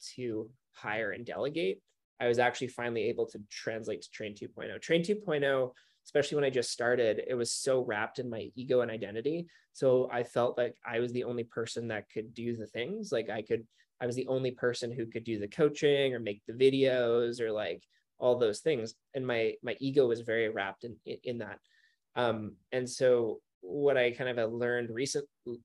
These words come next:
recently is I'm, I'm not spending any more time on Train two point oh, but I did, I've done a better job delegating.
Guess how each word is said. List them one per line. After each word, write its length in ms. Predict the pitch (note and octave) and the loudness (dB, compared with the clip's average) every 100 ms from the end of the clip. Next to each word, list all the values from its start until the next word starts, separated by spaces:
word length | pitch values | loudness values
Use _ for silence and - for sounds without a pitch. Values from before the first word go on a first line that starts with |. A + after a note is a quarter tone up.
| - | -8
recently 420 | C3+ D#3 F#3 C3 | -2 0 0 2
is 120 | A#2 A#2+ | 4 2
I'm, 160 | A#2 A2+ | -2 -6
I'm 140 | A#2+ | -2
not 180 | C#3 E3 | -2 -2
spending 320 | - C#3+ C3+ | -2 -2 0
any 140 | C3 | 0
more 420 | A#2+ A#2+ A#2+ C3 B2+ | -2 -2 0 2 0
time 320 | - A#2+ A#2+ | -2 -4 -4
on 140 | A2 | -4
Train 240 | - A2+ A2 | -6 -8 -8
two 160 | A2 - | -12 -12
point 200 | A#2+ A#2+ | -10 -2
oh, 340 | D#3 D3 A#2+ - _ _ _ _ | 2 2 2 -2 _ _ _ _
but 220 | C3+ A#2 - B2 | 0 0 -2 -2
I 120 | B2 | 0
did, 280 | B2 B2+ B2 | 2 -2 0
I've 140 | A#2+ A#2+ | -6 -2
done 140 | B2+ | -2
a 40 | A#2+ | 0
better 240 | A#2 A#2 | -2 0
job 260 | A#2+ A2 - | -2 -4 -4
delegating. 680 | G#2+ A2+ A2 G2 F#2 A2+ | -4 -2 -4 -4 -6 -8